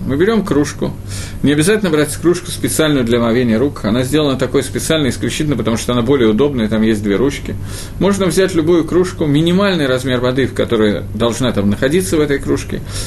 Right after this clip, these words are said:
это восемьдесят шесть грамм.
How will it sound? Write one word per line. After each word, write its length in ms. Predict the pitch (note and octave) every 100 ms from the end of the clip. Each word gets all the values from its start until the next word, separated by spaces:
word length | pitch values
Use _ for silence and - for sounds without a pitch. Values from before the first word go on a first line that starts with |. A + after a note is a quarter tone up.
| - -
это 460 | D#3+ F3+ E3+ D3+ - - - - - - -
восемьдесят 560 | B2 E3 D#3+ C#3 A#2
шесть 320 | - C#3 G#2+
грамм. 280 | G2 F#2+ F#2+